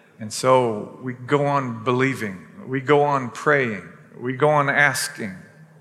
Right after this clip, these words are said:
we go on seeking, we go on planting seeds.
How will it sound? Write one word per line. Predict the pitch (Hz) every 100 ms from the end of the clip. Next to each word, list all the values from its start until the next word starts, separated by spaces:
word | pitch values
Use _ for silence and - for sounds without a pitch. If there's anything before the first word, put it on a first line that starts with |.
| _ -
we | 135
go | 143 151
on | 143 139
seeking, | - 156 - 120 110
we | 117 139
go | 143
on | 180 175 156
planting | - 160 151 147 135
seeds. | - - 143 123 107 - - -